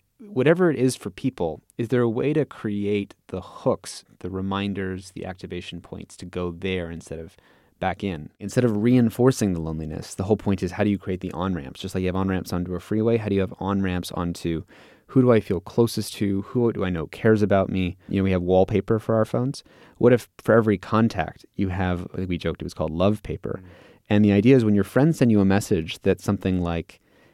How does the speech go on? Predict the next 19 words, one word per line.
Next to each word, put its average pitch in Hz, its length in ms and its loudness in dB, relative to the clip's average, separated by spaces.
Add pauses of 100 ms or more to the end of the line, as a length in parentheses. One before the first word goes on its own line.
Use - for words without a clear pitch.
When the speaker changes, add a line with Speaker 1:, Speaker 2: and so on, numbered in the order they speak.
Speaker 1:
"Hey 160 160 2
man, 104 400 4
you - 100 -6
know, 92 280 0 (140)
you 113 140 -2
can 107 120 2
count 110 200 2
on 104 60 6
me 98 120 6
anytime," 95 640 2 (520)
that 117 100 2
you 120 120 8
could 101 180 4
save 170 400 6
that 90 180 2
message - 440 -8
from 101 120 -2
that 87 160 0
friend. - 260 -6